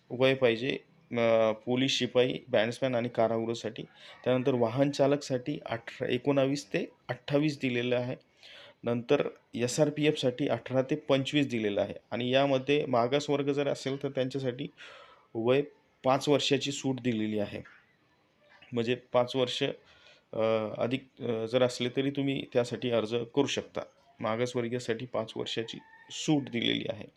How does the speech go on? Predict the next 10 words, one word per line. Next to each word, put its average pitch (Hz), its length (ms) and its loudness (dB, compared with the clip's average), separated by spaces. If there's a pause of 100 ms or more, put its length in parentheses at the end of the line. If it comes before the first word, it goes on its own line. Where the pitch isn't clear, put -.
(800)
त्यानंतर 123 480 0
इथे 131 280 -2
खाली 127 400 -4 (600)
तुम्हाला, 127 460 4
अ, 110 460 2
नोकरीचं 127 500 2
ठिकाण 117 240 0
संपूर्ण 131 440 0
महाराष्ट्र 127 560 2
आहे 120 240 4